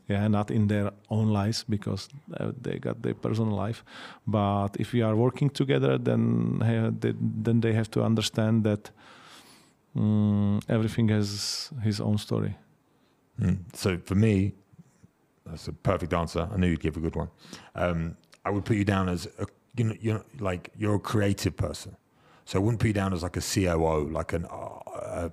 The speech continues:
Speaker 2: a chief operations manager, like a guy that runs an event and is very rigorous on all the things. You are as well, but you're a visionary who looks at being creative. I think that could, now I know you better. You always wanted to be a sports commentator.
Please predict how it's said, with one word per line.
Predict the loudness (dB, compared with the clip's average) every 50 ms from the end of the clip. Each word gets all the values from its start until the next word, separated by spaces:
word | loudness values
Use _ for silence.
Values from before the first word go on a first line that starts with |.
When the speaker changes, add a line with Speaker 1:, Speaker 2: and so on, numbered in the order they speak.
| -10 _ -20 -18 -12 -10
Speaker 2:
a | -4
chief | 0 2 4 4 4 2
operations | 2 2 2 2 2 2 2 0 -2 -4 -4 -4 -2
manager, | -2 -2 -2 -2 -2 -2
like | -2 -2 -2 -2
a | -2
guy | 0 0 -2
that | -2 -4
runs | -2 -2 0 0 0 0
an | 0 0
event | 0 0 0 -2 -2 -2 -2 -4
and | -4 -4
is | -4 -4 -2
very | 0 0 0 0 0
rigorous | 0 0 0 0 0 0 -2 -2 -2
on | -4 -4
all | -4 -4
the | -2
things. | -2 0 0 -2 -2 -4
You | -2 0 2
are | 2 2 0
as | 0 0
well, | 0 0 2 0 0 -4 -8 -14 -18 -18 -18 -14 -10 -2
but | 0 0 0 2 2
you're | 4 4 4
a | 6
visionary | 6 6 6 8 6 6 6 6 4 4 4
who | 2 2 2
looks | 2 2 0 -2 -2 0 0
at | 0 0 0 -4 -8 -14 _ _ _ -20 -20 -20 -6 -2
being | 0 0 0 0
creative. | -2 -2 0 0 0 -2 -4 -8 -12 -14 -16 -20 -20 -20 -20 -14 -6
I | -4
think | -2 0
that | 0 -2 -2
could, | -4 -2 0
now | 2 4 4 4
I | 4 4
know | 4
you | 4 4 4
better. | 4 2 2 2 0 -2 -4 -8 -16 -20 -20 -20 -14 _
You | 4 6
always | 8 8 8
wanted | 6 6 6
to | 6 4
be | 4
a | 4
sports | 2 2 4 4 4 4 2
commentator. | -2 -4 -4 -4 -6 -8 -8 -10 -12